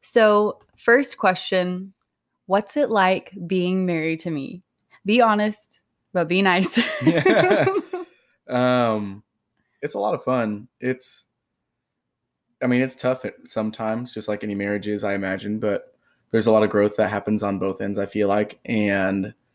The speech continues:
Speaker 2: um, I mean, I always look forward to coming home and hanging out with you and Judah, and it's, it's just fun.
Speaker 1: Aw.
Speaker 2: Yeah.
Speaker 1: Yeah, I'd agree. There's definitely been some tough stuff, and, I mean, I agree. I feel like every marriage, there's something that's hard,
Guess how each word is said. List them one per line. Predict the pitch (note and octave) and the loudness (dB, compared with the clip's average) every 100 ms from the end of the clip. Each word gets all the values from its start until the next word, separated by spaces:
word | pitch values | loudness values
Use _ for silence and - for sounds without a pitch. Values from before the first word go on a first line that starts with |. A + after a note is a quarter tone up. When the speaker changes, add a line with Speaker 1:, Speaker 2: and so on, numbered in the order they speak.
| _ _ _ _ _ | _ _ _ _ _
Speaker 2:
um, | G#2+ G2+ F2+ F2+ E2+ - _ _ _ _ _ _ _ _ - | -6 -4 -2 -4 -6 -8 _ _ _ _ _ _ _ _ 0
I | |
mean, | A2+ A2 | 4 6
I | |
always | G#2+ A2 G#2 | 6 4 2
look | G#2+ | -4
forward | G#2+ G2+ | -2 -2
to | F#2 | -4
coming | G#2 G2+ | -8 -8
home | G2+ G2+ | -6 -6
and | G2 | -6
hanging | G2+ G#2 | -6 -4
out | G#2 F#2 | -4 -4
with | - | -2
you | G2 F#2+ | -2 0
and | F#2 | -2
Judah, | G2+ F#2+ F#2 F#2 | -2 0 0 0
and | F2+ | -4
it's, | F2+ - - _ _ _ _ _ _ _ _ _ _ _ _ _ _ _ | -6 -12 -14 _ _ _ _ _ _ _ _ _ _ _ _ _ _ _
it's | B2 - | -8 -4
just | C#3 - | -4 0
fun. | A#2 G#2 G#2 _ _ _ _ _ _ _ _ _ _ C4 | 0 0 -4 _ _ _ _ _ _ _ _ _ _ -2
Speaker 1:
Aw. | F#3 D#3+ E3 G3 - B2+ | 2 4 4 2 -2 -6
Speaker 2:
Yeah. | A2 G2 - _ _ _ _ - | -6 -6 -14 _ _ _ _ 0
Speaker 1:
Yeah, | D4 C#4+ F#3+ F3+ - | 4 6 6 2 2
I'd | A3+ B3+ | 4 4
agree. | B3 G3+ E3+ D#3+ | 4 4 2 2
There's | G3 F#3+ | 0 2
definitely | G3+ G#3 A3+ A#3 | 2 2 0 2
been | A3 G#3+ | 2 2
some | G3+ G3+ G3 F#3+ - _ | 2 0 -2 -4 -8 _
tough | - F#3 F#3 - | -2 0 0 -2
stuff, | - - D#3+ E3 - - | -10 0 2 2 0 -6
and, | F3+ E3+ E3 E3+ | -4 -4 -4 -6
I | F3 | -4
mean, | E3 E3 - | -4 -4 -4
I | |
agree. | E3 D3+ G#3+ | -6 -2 0
I | D3+ | 0
feel | D3+ F3 | 0 0
like | E3 - | 2 2
every | E3+ F3 | 0 0
marriage, | E3 D#3+ D#3 D3+ | 2 0 -2 -4
there's | D#3 D#3 | -6 -6
something | - D3+ D3+ F#3+ F#3+ | -4 -6 -4 -2 -2
that's | E3+ - | -4 -4
hard, | D3+ D#3+ F#3+ | -4 -2 -2